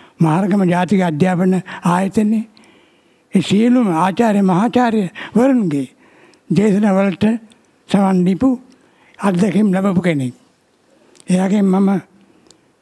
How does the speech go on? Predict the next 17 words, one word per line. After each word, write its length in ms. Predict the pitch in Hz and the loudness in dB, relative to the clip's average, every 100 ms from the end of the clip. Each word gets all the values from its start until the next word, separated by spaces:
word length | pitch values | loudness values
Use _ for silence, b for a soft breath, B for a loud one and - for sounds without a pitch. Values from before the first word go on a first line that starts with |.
| _ _ _ _ _ _ - | _ _ _ _ _ _ -4
ගුරු 220 | 185 190 | 0 2
වෘත්තියෙන් 360 | 214 226 226 202 | 2 0 0 2
විශ්‍රාම 380 | 170 - 220 214 | 0 0 0 2
ගත්තයින් 440 | 220 185 190 165 | 0 0 0 0
පස්සේ 420 | 170 156 - 240 B B B B | -2 -2 -2 -4 B B B B
මම 160 | - 180 | -2 0
අවුරුදු 260 | 180 185 196 | 0 -2 -2
නවයක් 360 | 190 226 240 - | 0 -2 -2 -4
විතර 260 | 143 139 135 - b b b b | -2 -2 -4 -8 b b b b
තායිලන්තයේ 720 | 185 175 180 170 170 202 226 220 | -2 0 0 2 0 0 0 0
මියන්මාරයේ 720 | 190 190 175 180 185 202 220 b b _ | 0 0 0 -2 -2 -4 -6 b b _
වාසය 360 | 214 208 196 156 | -4 -2 -2 -2
කළා. 320 | 139 143 - - _ _ _ _ _ _ _ _ _ _ | -4 -6 -8 -18 _ _ _ _ _ _ _ _ _ _
ඒකට 260 | 202 180 214 208 151 | -2 0 0 -2 -4
ශ්වේතගෝන් 600 | - 185 202 226 208 208 185 | -4 -2 0 0 0 -2 0
චෛත්‍ය 420 | 196 196 - 185 170 B B B B | -2 -2 0 -2 -2 B B B B
තිබුණ 360 | - 165 220 | -2 0 2